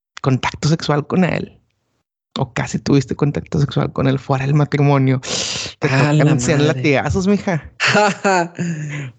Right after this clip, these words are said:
Speaker 2: Oh,
Speaker 1: Fue que,
Speaker 2: no mames.
Speaker 1: ¿qué? O sea, la morra tuvo que, o sea, ahora sí que la fifa le ayudó para escapar de Qatar y,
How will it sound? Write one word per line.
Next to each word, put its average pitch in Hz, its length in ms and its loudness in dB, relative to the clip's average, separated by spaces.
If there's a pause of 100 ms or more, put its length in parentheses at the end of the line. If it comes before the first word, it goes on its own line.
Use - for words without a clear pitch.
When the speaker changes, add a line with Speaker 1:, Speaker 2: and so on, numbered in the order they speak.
Speaker 2:
Oh, 156 120 2
Speaker 1:
Fue 160 200 4
que, 160 120 2
Speaker 2:
no 156 80 2
mames. 151 160 0
Speaker 1:
¿qué? 151 580 2 (120)
O 139 120 2
sea, 123 580 0
la 123 140 -2
morra 135 580 -2
tuvo 135 300 0
que, 147 580 0
o 127 100 -2
sea, 135 120 -2
ahora 120 320 0
sí 156 160 -4
que - 140 -4
la 170 120 -2
fifa 131 360 -4
le 254 80 -2
ayudó 123 240 0
para 127 140 -4
escapar 123 440 -6
de 123 100 -6
Qatar 113 400 -4
y, 113 200 -6